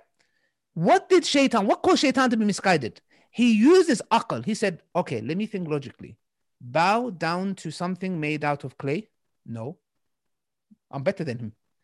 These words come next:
Logic. Logically he's thinking, "I'm better than him. Why would I bow down to something I'm better than of?" The point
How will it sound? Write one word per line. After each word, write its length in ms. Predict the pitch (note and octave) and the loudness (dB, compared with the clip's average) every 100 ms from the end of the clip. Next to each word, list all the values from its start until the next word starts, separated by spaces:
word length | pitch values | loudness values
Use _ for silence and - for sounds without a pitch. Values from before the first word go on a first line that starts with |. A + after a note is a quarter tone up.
| _ _ _ - | _ _ _ -6
Logic. 540 | D#3 A#3 E3+ D3 - C#3 | 2 2 2 -4 -6 -2
Logically 380 | F#3+ A#3 A#3+ | -2 0 0
he's 80 | G3+ | -2
thinking, 300 | A3 E3+ C3 - | -2 -4 -6 -6
"I'm 240 | E3 G#3+ | -4 -4
better 260 | G3 - E3 | -6 -8 -6
than 160 | B2+ A#2+ | -6 -6
him. 140 | G#2+ _ _ - | -10 _ _ -12
Why 240 | A#2+ F#3+ | -4 -2
would 140 | C4 C4 | -2 -2
I 80 | F#3+ | -2
bow 220 | F3+ F#3+ | -2 -2
down 200 | E3+ E3+ | -2 -4
to 80 | G3+ | -6
something 340 | C#3+ C3 F#3 - | -6 -6 -6 -4
I'm 120 | G3 | -6
better 260 | C#4 - | -6 -8
than 160 | D3+ B2+ | -4 -4
of?" 180 | G2+ - _ _ _ _ - | -6 -12 _ _ _ _ -6
The 120 | F3 | -4
point 360 | F#3 - D#4 | -4 -2 0